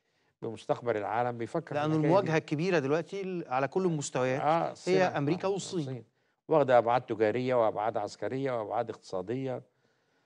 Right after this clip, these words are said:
Speaker 1: وطبعًا أبعاد سياسية بالدرجة الأولى، إنما فيه محاولة وبحر، منطقة بحر الصين والدول المجاورة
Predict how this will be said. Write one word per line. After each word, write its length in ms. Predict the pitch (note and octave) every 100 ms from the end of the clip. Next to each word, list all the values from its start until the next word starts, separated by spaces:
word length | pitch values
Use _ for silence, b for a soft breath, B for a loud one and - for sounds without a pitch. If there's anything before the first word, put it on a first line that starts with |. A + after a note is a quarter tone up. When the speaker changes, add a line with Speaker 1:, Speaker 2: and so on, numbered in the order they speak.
| _ -
Speaker 1:
وطبعًا 340 | C3 A2+ G2+
أبعاد 220 | G2+ A#2+
سياسية 360 | - G2+ - B2
بالدرجة 360 | G2+ G#2 A2 G2+
الأولى، 460 | G#2+ B2 C3 C3+
إنما 300 | A#2+ A#2+ A2
فيه 300 | G#2 C3+ A2
محاولة 480 | G2 - A2+ D3+ B2+
وبحر، 360 | G#2+ C3+ - G#2+
منطقة 280 | G2 B2+
بحر 260 | G#2+ B2 -
الصين 420 | F#2 - A2+ A#2+
والدول 360 | G#2 G2 A#2+ G#2+
المجاورة 580 | G2+ G2 A2 A#2+ A#2